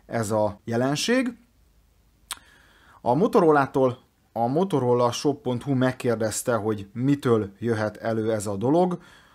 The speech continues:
Jelen pillanatban a mérnökök egy olyan javaslatot tettek, mivel nagyon sok készülék került ki, és nem biztos, hogy mindegyiknek egyforma a hangszórója.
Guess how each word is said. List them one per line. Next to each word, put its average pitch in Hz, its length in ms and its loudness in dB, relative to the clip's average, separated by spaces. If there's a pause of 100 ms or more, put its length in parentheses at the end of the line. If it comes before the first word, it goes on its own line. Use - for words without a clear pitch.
(160)
Jelen 120 380 0
pillanatban 113 600 0
a 104 220 -6
mérnökök 117 640 -2
egy 110 160 -2
olyan 110 320 -2
javaslatot 110 800 -2
tettek, - 540 -2 (240)
mivel 120 440 -2
nagyon 170 340 2
sok 185 240 -4
készülék 160 540 0
került 135 380 0
ki, 180 320 0 (320)
és 127 840 2
nem 170 120 0
biztos, 202 260 0
hogy 156 100 0
mindegyiknek 143 480 0
egyforma 117 600 -2
a 110 400 -2
hangszórója. 165 1000 0